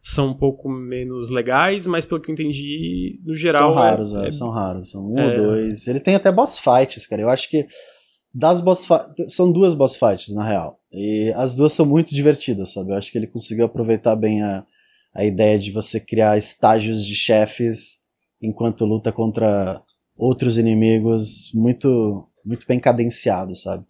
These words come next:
Speaker 2: E a Magnum desse jogo, cara, que é a segunda arma, ela nunca erra. Ela não,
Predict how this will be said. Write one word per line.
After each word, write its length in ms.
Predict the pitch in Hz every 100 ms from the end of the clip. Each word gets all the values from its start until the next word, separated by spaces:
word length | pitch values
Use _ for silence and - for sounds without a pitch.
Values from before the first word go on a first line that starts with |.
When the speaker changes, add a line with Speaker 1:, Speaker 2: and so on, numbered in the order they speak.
| _ _ -
Speaker 2:
E 60 |
a 60 | 202
Magnum 540 | 254 113 151 156 107
desse 260 | 98 98 -
jogo, 280 | 101 107 95
cara, 240 | 90 90
que 100 | -
é 40 | 110
a 40 |
segunda 420 | - 104 117 113
arma, 240 | 101 110 98
ela 160 | 120 131
nunca 320 | 147 196 135
erra. 360 | 107 98 85 _ _ _ _ _ _ _ -
Ela 280 | 104 117
não, 120 | 123